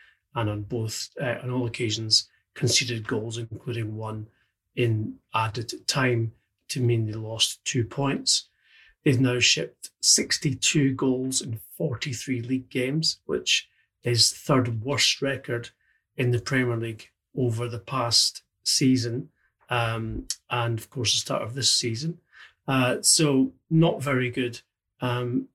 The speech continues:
for Chelsea, but West Ham, to their credit, have, um, offered Declan Rice and his representatives the chance to, uh,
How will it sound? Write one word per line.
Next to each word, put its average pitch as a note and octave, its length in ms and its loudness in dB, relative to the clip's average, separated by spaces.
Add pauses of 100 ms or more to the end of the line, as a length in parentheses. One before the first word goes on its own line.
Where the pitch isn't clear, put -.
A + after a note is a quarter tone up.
for B2+ 320 0
Chelsea, D3+ 720 0 (480)
but D#3 280 4 (320)
West F#3+ 280 4
Ham, C#3+ 320 0 (720)
to D3 160 6
their C3 180 4
credit, B2 420 -4 (460)
have, C3+ 300 2
um, C3+ 440 0 (260)
offered C3 480 0 (120)
Declan C3 400 0
Rice A#2+ 280 2
and C3 100 0
his A#2 120 -2
representatives B2 560 -4
the C3 140 -6
chance B2 420 2
to, B2 440 -2 (460)
uh, B2+ 260 0